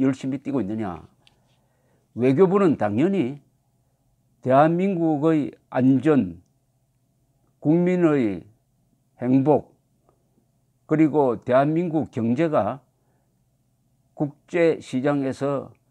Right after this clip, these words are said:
잘 돌아갈 수 있도록 도와주는 역할을 위해서 열심히 하느냐, 특히 북한이 핵을 폐기하도록 만드는데 열심히 하느냐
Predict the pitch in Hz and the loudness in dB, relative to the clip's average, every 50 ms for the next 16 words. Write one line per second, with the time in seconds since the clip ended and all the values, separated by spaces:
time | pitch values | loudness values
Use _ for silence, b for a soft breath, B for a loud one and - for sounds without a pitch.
0 | _ _ _ _ _ _ - 107 104 107 120 131 147 160 147 104 - - _ _ | _ _ _ _ _ _ -8 -6 -2 0 2 2 2 2 0 -2 -6 -14 _ _
1 | _ _ _ _ _ _ _ _ _ _ _ _ _ _ _ _ _ _ _ _ | _ _ _ _ _ _ _ _ _ _ _ _ _ _ _ _ _ _ _ _
2 | _ _ - 143 156 151 113 131 139 127 - 143 131 110 - 143 127 - - 151 | _ _ -2 0 0 2 2 0 0 0 -2 -6 -8 -6 -6 -8 -8 -2 -2 -2
3 | 139 123 - - - 165 170 160 127 131 127 131 123 113 - - 117 101 - - | 0 -2 -4 -2 0 2 2 2 2 0 -2 -2 -2 -4 -6 -8 -10 -10 -8 -8
4 | - 104 90 85 80 _ _ _ _ _ _ _ _ _ _ _ _ _ _ _ | -8 -8 -10 -10 -14 _ _ _ _ _ _ _ _ _ _ _ _ _ _ _
5 | _ _ _ 135 165 214 226 208 156 156 165 165 156 147 - 185 196 175 113 123 | _ _ _ 4 4 4 4 4 2 2 4 4 4 2 -2 -4 -4 -2 -2 -2
6 | 135 135 131 - 139 131 110 117 123 127 123 113 92 82 82 - _ _ _ - | -2 -2 -2 -4 -4 -4 -2 -4 -4 -4 -6 -8 -10 -10 -14 -20 _ _ _ -10
7 | 180 175 - - 208 202 180 b b b b b b b _ _ - 180 170 - | -10 -10 -6 -6 -6 -6 -6 b b b b b b b _ _ -10 -10 -10 -10
8 | - - 175 185 185 185 190 175 135 107 131 175 175 185 185 151 - _ - 139 | -6 -4 -2 -2 -2 -2 -2 -2 -4 -2 -4 -2 -2 -2 -2 -4 -6 _ -4 -4
9 | 151 151 190 185 170 170 160 190 185 175 156 143 _ - 98 110 110 113 123 143 | -4 -2 -2 -2 -2 -2 -4 -4 -4 -4 -6 -8 _ -10 -8 -6 -4 -4 -4 -2
10 | 135 135 123 120 101 87 - - _ _ _ _ _ _ _ _ _ _ _ _ | -2 -2 -2 -2 -6 -8 -8 -14 _ _ _ _ _ _ _ _ _ _ _ _
11 | _ _ _ _ _ _ _ _ _ - 131 143 131 - 147 139 135 127 101 117 | _ _ _ _ _ _ _ _ _ -2 -2 -2 -2 -2 -2 -2 -2 -2 -2 0
12 | 139 156 147 135 120 98 85 82 - | 0 2 2 2 0 -2 -6 -10 -16